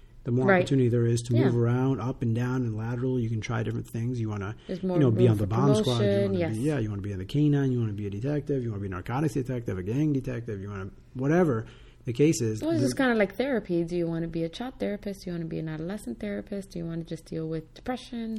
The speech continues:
Speaker 1: It's exactly like that.
Speaker 2: Yes.
Speaker 1: <laughs> It's exactly like therapy. The,
Speaker 2: But there's
Speaker 1: um,
Speaker 2: niches.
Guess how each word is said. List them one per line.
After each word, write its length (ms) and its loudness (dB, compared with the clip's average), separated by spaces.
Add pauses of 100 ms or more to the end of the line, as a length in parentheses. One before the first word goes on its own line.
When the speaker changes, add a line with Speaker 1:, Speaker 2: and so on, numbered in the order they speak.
Speaker 1:
It's 100 -10
exactly 800 -6
like 180 -14
that. 140 -14 (180)
Speaker 2:
Yes. 140 -18 (540)
Speaker 1:
<laughs> 0 -
It's 500 2
exactly 680 -4
like 160 -8 (160)
therapy. 360 -12 (960)
The, 220 8
Speaker 2:
But 100 6
there's 140 8
Speaker 1:
um, 60 6
Speaker 2:
niches. 520 4